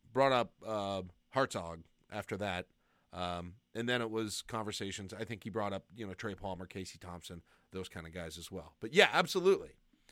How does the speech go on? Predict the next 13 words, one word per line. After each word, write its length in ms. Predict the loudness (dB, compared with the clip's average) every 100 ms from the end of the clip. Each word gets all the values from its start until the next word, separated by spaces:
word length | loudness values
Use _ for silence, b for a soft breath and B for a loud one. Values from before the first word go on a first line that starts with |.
| -20 _
Yeah, 160 | 2 2
if 120 | 2
Casey, 480 | 4 4 6 -2 -2 2
i-, 140 | 2
if 120 | 4
they 80 | 4
can 80 | 4
get 160 | 0 0
Casey 400 | 2 2 0 -4
back 340 | 0 0 2
next 320 | -2 -2 -2
year, 280 | 6 8 6 0 _ _ _ _ -2
um, 480 | 4 6 6 2